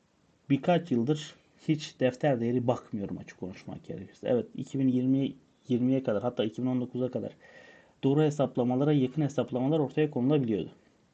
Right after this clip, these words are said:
Ama yüksek enflasyona geçtiğimiz andan itibaren yüksek kur atağı, yani kur atağı başladıktan sonra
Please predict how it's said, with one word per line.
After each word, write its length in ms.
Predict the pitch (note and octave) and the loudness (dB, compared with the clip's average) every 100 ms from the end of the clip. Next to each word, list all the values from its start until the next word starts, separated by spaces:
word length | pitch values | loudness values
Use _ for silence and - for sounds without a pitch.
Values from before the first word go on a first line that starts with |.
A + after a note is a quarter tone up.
| _ _ - | _ _ -8
Ama 180 | A2 G#2+ | -6 -4
yüksek 480 | G#2+ G#2+ - D#3 | -6 -6 -2 -2
enflasyona 580 | D#3 D3 D3 C3+ C#3+ D#3 | 0 0 0 0 0 0
geçtiğimiz 520 | D3 C3+ C3+ C#3 D#3 | 2 0 0 2 2
andan 260 | C#3+ C3 D3+ | 4 4 4
itibaren 440 | C#3 G2 G2 F2+ F2+ - _ - | 4 2 -2 -2 -8 -16 _ -10
yüksek 440 | A2+ - C#3+ D3 | -8 -4 -4 -4
kur 300 | - - C#3+ - - _ - - - - _ | -12 -2 -2 -2 -12 _ -20 -20 -20 -20 _
atağı, 440 | A#2 A#2 B2+ G#2+ - - _ | -2 0 4 2 2 -8 _
yani 200 | G#2+ G2+ | -8 -8
kur 160 | G2 C3+ | -2 0
atağı 320 | B2 C3 B2 | 2 2 2
başladıktan 800 | A#2 A#2 C3+ C3 - - C#3+ D3 D3 - _ _ | 2 0 -2 -4 -6 -2 2 0 -2 -14 _ _
sonra 500 | - C#3+ D3+ A2 G#2+ | -4 0 2 2 -4